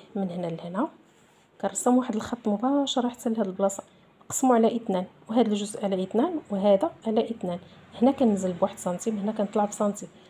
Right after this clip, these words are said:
رسمت التقويره ديالي، ما بغيتش نعاود معكم لكم باش ما نطولش عليكم، حيت خدمتو معكم بزاف د المرات،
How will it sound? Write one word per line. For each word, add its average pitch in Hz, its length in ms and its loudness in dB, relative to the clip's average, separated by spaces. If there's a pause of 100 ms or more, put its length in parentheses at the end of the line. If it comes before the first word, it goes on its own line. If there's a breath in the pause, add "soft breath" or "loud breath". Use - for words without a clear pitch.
(240 loud breath)
رسمت 247 360 0
التقويره 240 340 2
ديالي، 214 280 0
ما 196 100 2
بغيتش 240 280 0
نعاود 226 200 4
معكم 208 340 2
لكم 226 200 0
باش 220 140 0
ما 214 80 -2
نطولش 214 360 -2
عليكم، 185 240 -4
حيت - 180 -8 (320)
خدمتو 247 420 0
معكم 202 280 0
بزاف 190 240 -4
د 196 40 -8
المرات، 185 300 -4